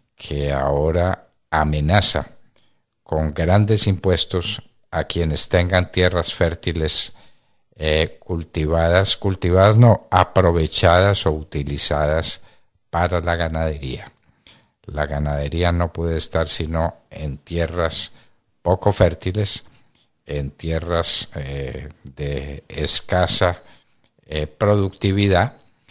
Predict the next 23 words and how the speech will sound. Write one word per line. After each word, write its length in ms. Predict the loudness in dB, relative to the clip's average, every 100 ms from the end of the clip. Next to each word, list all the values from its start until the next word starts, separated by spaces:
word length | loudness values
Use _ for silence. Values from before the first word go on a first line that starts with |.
| -20 _ _ -12
eh, 340 | -8 -8 -8
y 240 | -6 -2 0
ese, 320 | 0 2 0
pues, 360 | -4 -6 -4 -2
es 160 | -2
un 140 | -2 -2
hecho 360 | -4 -6 -6 -8 _ _ _ _ _
del 240 | -8 -4
que 140 | -2
no 180 | -2 -2
teníamos 720 | -2 -2 0 -2 -2 -4 -4
antecedentes. 1120 | -6 -6 -4 -2 -2 -6 -8 -12 -8 -6 -6 -8 -20 _ _ _ _ _ -16
La 260 | -8 -4
señora 680 | -2 -2 -2 -2 0 -2 -4 _ _ _
amenaza 640 | -4 -2 -2 -2 -2 -4
con 220 | -6 -8 -8
impuestos 640 | -6 -4 -4 -4 -6 -8 _ _
muy 320 | 6 8 8
graves 560 | 8 4 2 -2 -6 -10 -20 _ _ _ _
a 160 | -6 -4
los 320 | -4 -6 -6
que 160 | -4
no 480 | -4 -2 2 0 -2